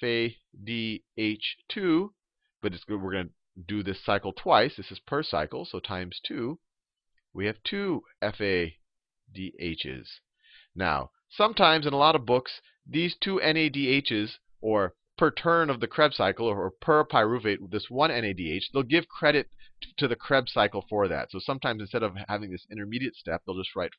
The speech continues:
four N A D Hs right here, and you're gonna do it twice, once for each pyruvate. So they'll say eight N A D Hs get produced from the Krebs cycle. But the reality is six from the Krebs cycle, two from the preparatory stage.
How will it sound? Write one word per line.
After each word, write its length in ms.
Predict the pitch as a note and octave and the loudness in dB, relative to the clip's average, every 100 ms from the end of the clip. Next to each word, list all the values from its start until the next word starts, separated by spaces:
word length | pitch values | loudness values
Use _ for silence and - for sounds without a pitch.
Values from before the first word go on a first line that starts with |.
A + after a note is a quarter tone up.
| - | -4
four 280 | C#3 C3+ - | 0 2 0
N 120 | F#2+ | -4
A 100 | F2+ | -6
D 240 | E2+ E2+ D2+ | -6 -6 -8
Hs 220 | E2+ D#2+ | -8 -8
right 160 | E2 D#2+ | -6 -6
here, 320 | F#2 D#2 D#2 - - - | -6 -6 -6 -10 -14 -6
and 80 | G#2+ | -4
you're 80 | |
gonna 120 | G#2+ G2 | -2 -2
do 140 | G2+ | -4
it 80 | - | -6
twice, 400 | - F#2+ E2 F2 - | -2 0 0 -2 -8
once 260 | F#2+ G2 - | -6 -6 -8
for 100 | - F2+ | -14 -12
each 140 | - - | -10 -4
pyruvate. 500 | E2 D2+ D2 D2 D2 - - | -4 -4 -6 -8 -8 -16 -12
So 120 | - | -6
they'll 120 | A2 G#2+ | -2 0
say 220 | A2+ - _ _ E3+ | 0 -2 _ _ 4
eight 240 | F#3 - - | 4 2 -4
N 160 | A2+ | -2
A 100 | G#2 | -2
D 260 | F#2 F#2 E2+ | -2 -4 -4
Hs 240 | F#2 F2 - _ - | -4 -10 -12 _ -4
get 200 | G#2 - | -4 -4
produced 280 | F#2 F#2 | -8 -8
from 140 | - E2+ | -8 -10
the 100 | E2+ | -8
Krebs 300 | - F#2+ - | -2 -2 -2
cycle. 300 | A1+ - D#2+ | -12 -12 -10
But 100 | F#2 | -4
the 100 | D3 | 0
reality 440 | F3+ G#3+ G#3 D#3 | 4 6 6 4
is 180 | D#3+ - - | 2 0 -8
six 320 | - A#3 - | -2 0 0
from 160 | F#3+ | -2
the 60 | F3 | -2
Krebs 260 | - D#3 - | 0 0 2
cycle, 340 | D3 D3 D3+ - | 0 2 -2 -4
two 300 | G3+ F#3 F3+ | -4 -2 -2
from 200 | D#3 C#3 | -2 -2
the 80 | C#3 | -2
preparatory 680 | - C#3+ - C3+ B2 G#2+ F#2+ | -2 -2 -2 -2 0 0 0
stage. 520 | G2 D#2+ C2+ - | -2 -4 -4 -10